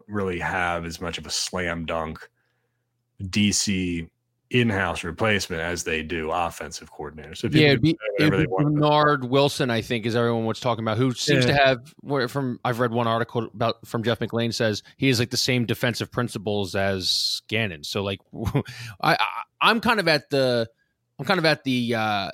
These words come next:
Speaker 2: the avenue where nobody will ever like a defensive coordinator in Philadelphia not named Buddy Ryan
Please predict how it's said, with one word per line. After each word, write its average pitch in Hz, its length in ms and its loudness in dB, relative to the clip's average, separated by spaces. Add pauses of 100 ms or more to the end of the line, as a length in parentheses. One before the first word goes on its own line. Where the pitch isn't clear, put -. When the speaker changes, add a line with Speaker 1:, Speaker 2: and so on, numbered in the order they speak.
Speaker 2:
the 131 140 2
avenue 131 420 2
where 113 480 2 (560)
nobody 156 540 4
will 135 220 2
ever 139 300 4
like 127 160 2
a 135 60 0
defensive 113 380 -4
coordinator 113 440 0
in 107 80 -2
Philadelphia 107 480 -2
not 107 320 0
named 110 260 -2
Buddy 101 240 0
Ryan 101 480 -4